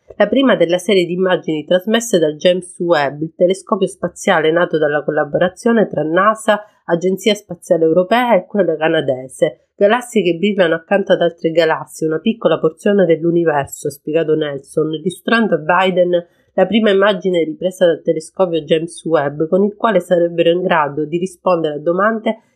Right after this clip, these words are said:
che ancora non sappiamo formulare.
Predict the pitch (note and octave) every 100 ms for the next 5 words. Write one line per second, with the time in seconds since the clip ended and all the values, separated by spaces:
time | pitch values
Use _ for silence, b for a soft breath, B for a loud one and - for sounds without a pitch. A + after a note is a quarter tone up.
0 | b A3 G#3 G#3 A#3+ B3 B3+ B3 B3 _
1 | - G3+ G3+ G#3 A#3+ A#3 A3+ F#3 F3+ _
2 | _ F3+ F3 F3 E3+ D3+ B2+ C3 C#3 -